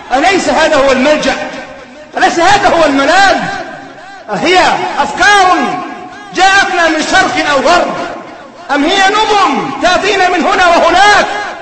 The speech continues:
أم هو استدراج إلى ما في غير شريعة الله رب العالمين؟ إنه كلام ربنا، إنه قول فصل ليس بالهزل. أليس هذا من شريعة الإسلام؟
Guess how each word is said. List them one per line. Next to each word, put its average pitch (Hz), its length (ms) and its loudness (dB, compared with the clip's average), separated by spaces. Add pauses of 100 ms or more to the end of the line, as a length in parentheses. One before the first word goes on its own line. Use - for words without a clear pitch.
(440)
أم 262 120 0
هو 381 140 4
استدراج 370 600 2 (720)
إلى 320 180 0 (120)
ما 339 120 4
في 330 140 0
غير 370 480 0
شريعة 359 480 2
الله 359 420 4
رب 349 120 -2
العالمين؟ 339 640 0 (160)
إنه 330 300 2
كلام 302 300 2
ربنا، 226 420 -2 (920)
إنه 320 600 2 (320)
قول 349 300 2
فصل - 400 0 (580)
ليس 339 320 2
بالهزل. 277 580 0 (540)
أليس 269 220 0
هذا 294 300 2
من 277 180 0
شريعة 262 340 0
الإسلام؟ 233 480 -2